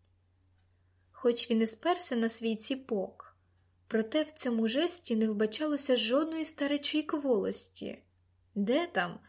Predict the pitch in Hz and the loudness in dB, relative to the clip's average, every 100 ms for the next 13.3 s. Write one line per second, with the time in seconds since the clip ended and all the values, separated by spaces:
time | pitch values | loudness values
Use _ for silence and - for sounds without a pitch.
0 | _ _ _ _ 196 190 233 349 285 196 | _ _ _ _ -2 2 4 4 2 0
1 | 202 240 254 - 233 208 208 196 208 294 | 0 -2 -2 2 2 2 0 0 0 -2
2 | 247 214 208 208 294 254 220 208 208 202 | 0 0 0 0 0 0 0 0 0 0
3 | 277 311 302 302 302 - 311 339 339 196 | 0 0 -2 -2 0 0 0 -2 -2 -4
4 | - 214 - _ _ _ _ _ _ _ | -4 -10 -14 _ _ _ _ _ _ _
5 | _ _ _ _ _ _ _ _ _ 311 | _ _ _ _ _ _ _ _ _ -4
6 | 339 - 240 220 240 233 233 277 311 247 | -2 2 2 4 4 4 2 0 -2 0
7 | 247 269 240 254 247 294 294 - - 247 | 0 0 0 0 0 2 4 2 0 0
8 | 254 247 254 302 262 233 226 240 247 269 | 4 4 4 0 2 2 4 4 4 2
9 | 277 240 233 269 349 349 - - - - | 2 0 0 2 4 4 2 -8 -16 -20
10 | - - - _ _ _ _ _ _ _ | -20 -20 -20 _ _ _ _ _ _ _
11 | _ _ _ _ _ 240 320 349 - 226 | _ _ _ _ _ -4 -4 -6 4 4
12 | 226 320 285 247 262 233 214 214 208 208 | 4 0 0 0 2 0 2 2 2 2
13 | 294 320 320 | 0 -2 -4